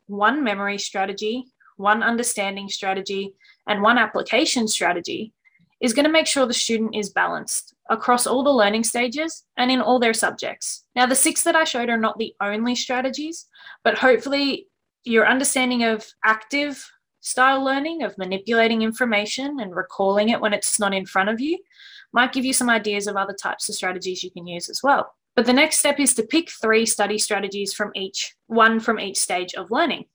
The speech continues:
Then we add that to the map. So for this particular, particular example,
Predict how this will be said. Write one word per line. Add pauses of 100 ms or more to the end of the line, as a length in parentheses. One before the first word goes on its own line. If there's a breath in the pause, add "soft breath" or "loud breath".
Then (200)
we
add
that
to
the
map. (160)
So (140)
for
this
particular, (420)
particular
example,